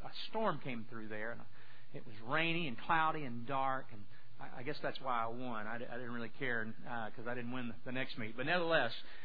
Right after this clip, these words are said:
uh, I remember winning that race, and, you know, there, there are not a lot of people that show up for track meets anyway. And, uh, my dad had come, though, and he was up there, but when it started raining, it looked like everybody pretty much had left. And, uh,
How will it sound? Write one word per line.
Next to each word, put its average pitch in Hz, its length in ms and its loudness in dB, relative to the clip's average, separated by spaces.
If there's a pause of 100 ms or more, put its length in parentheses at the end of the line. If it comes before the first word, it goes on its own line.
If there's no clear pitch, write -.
(160)
uh, 113 240 0
I 151 100 6
remember 165 360 2
winning 196 300 2
that 160 160 2
race, 165 340 4
and, 135 160 0
you 151 60 0
know, 156 100 2
there, 147 140 2 (120)
there 175 80 4
are 196 40 4
not 320 200 2
a 180 40 0
lot 170 180 2
of 151 80 0
people 151 200 0
that - 120 -2
show 151 80 2
up 147 100 0
for 160 60 -2
track 143 260 0
meets 131 220 -2
anyway. 156 400 -2 (560)
And, 131 440 0
uh, 123 320 2
my 160 180 4
dad 170 260 2
had 143 120 0 (160)
come, 139 240 0
though, 143 200 0
and 120 100 -2
he 156 140 -2
was 147 200 0
up 147 200 0
there, 135 180 0
but 135 100 -2
when 131 120 0
it - 60 -2 (160)
started 147 220 0
raining, 156 340 2
it 135 100 -2
looked 143 160 -2
like 131 140 0
everybody 123 460 0 (120)
pretty 220 160 0
much 107 160 0 (100)
had 110 160 -2
left. 113 440 0 (600)
And, 120 480 0
uh, 110 60 0